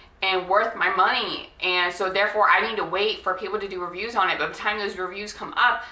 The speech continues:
the palette's sold out and never to come back. So that's just my opinion, and I think that really sucks. And I believe that's, oh no, I have one more palette. And it is the Fenty Beauty.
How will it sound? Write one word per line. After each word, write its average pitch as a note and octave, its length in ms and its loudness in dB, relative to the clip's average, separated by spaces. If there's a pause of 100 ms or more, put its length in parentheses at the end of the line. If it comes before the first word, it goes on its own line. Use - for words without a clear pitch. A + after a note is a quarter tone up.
the A#3 80 -10
palette's G#3 360 0
sold G#3 180 0
out A3+ 300 4
and F#3+ 80 0
never F3+ 200 0
to F#3 60 -2
come E3 160 -4
back. - 300 -4 (760)
So G3+ 280 2
that's A3+ 180 2
just B3+ 120 -6
my A#3 200 4
opinion, A3+ 300 -4
and F#3 100 0
I F3 140 4
think F#3 120 -6
that D#3+ 140 2
really D3 180 -2
sucks. - 560 -8 (2000)
And G3+ 240 6
I G#3+ 120 2
believe B3 240 0
that's, E4+ 300 2
oh G3+ 180 6
no, G3 80 4
I F#3 220 2
have G#3 180 4
one G#3+ 140 4
more C4+ 180 6
palette. - 400 4 (840)
And G3+ 320 4
it G#3 180 0
is A#3+ 300 0
the G#3+ 320 -2
Fenty A3 400 -2
Beauty. A3+ 600 -6